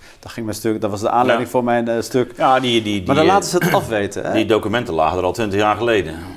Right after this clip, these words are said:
Speaker 1: Precies,
Speaker 2: Ja.
Speaker 1: maar dat geldt voor al die dossiers. Dus, dus de experts, eh, de mensen die, die, die, die, en dat geldt ook voor allerlei adviesorganen van de overheid, zeggen op al die dossiers: "Jongens, eh, v-,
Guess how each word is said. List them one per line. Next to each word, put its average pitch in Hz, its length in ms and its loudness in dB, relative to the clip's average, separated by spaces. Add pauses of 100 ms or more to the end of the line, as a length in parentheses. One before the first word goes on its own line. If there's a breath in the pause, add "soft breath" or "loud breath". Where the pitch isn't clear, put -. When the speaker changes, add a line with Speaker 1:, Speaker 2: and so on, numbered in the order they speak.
Speaker 1:
Precies, 143 340 2
Speaker 2:
Ja. 107 60 -2
Speaker 1:
maar 143 100 4
dat 151 80 0
geldt 196 200 2
voor - 100 -4
al 208 200 4
die 202 80 -2
dossiers. 147 560 -2 (320 loud breath)
Dus, - 280 0
dus 127 280 -2
de 113 120 0
experts, - 880 0 (360 loud breath)
eh, - 200 -8 (320)
de - 100 -12
mensen 143 320 -2
die, 120 240 -4
die, 120 280 -6
die, 117 320 -4
die, - 120 -18
en 113 100 -4
dat 117 140 -4
geldt - 280 -2
ook 165 160 -2
voor - 200 -14
allerlei 175 440 4
adviesorganen 117 880 -6
van 175 260 0
de 156 80 0
overheid, 143 640 -2 (160 loud breath)
zeggen 147 280 -2
op 120 100 -8
al 139 180 2
die 131 100 0
dossiers: 113 640 -4 (300 soft breath)
"Jongens, 117 460 -4
eh, 67 100 -14 (200)
v-, - 100 -20